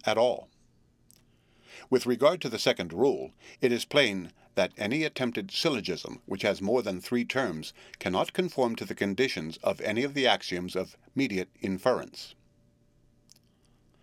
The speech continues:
Five eighty-four. The next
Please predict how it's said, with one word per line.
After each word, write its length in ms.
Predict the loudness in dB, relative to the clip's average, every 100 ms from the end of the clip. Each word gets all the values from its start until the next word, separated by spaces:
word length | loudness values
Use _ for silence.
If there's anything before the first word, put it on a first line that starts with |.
| _ _ _ _
Five 260 | 2 4 2
eighty-four. 580 | -2 -2 -2 -2 -6 -18 _ _ _ _ _ -20 -20 -6
The 100 | -2
next 340 | 0 0 -4